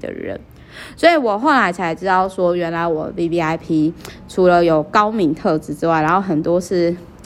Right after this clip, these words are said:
比较男性脑、女汉子之外，还有一个领域是这样。然后他这里就有提到，就是说，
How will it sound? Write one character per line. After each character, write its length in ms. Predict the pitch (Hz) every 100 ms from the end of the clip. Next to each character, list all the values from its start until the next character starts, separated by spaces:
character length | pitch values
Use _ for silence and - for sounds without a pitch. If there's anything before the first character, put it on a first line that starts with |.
| -
比 100 | 160
较 180 | 202 202
男 240 | 180 156
性 240 | 175 196 170
脑、 200 | 147 131
女 160 | 160
汉 240 | 175 196 175
子 100 | 160
之 100 | 175
外， 120 | 160
还 140 | 180
有 160 | 185 165
一 80 | 165
个 300 | - 170 156 - - - - - - - -
领 220 | 190 175 175
域 120 | 180
是 160 | 180
这 160 | 160 -
样。 120 | 151 - - - - -
然 180 | - 247
后 180 | 349 359
他 200 | 349 359
这 160 | 392 392
里 80 |
就 100 | 190 262
有 80 | 202
提 220 | 220 185
到， 160 | 220 220 262 220 180 -
就 200 | 226 269
是 80 | 269
说， 400 | 269 226 233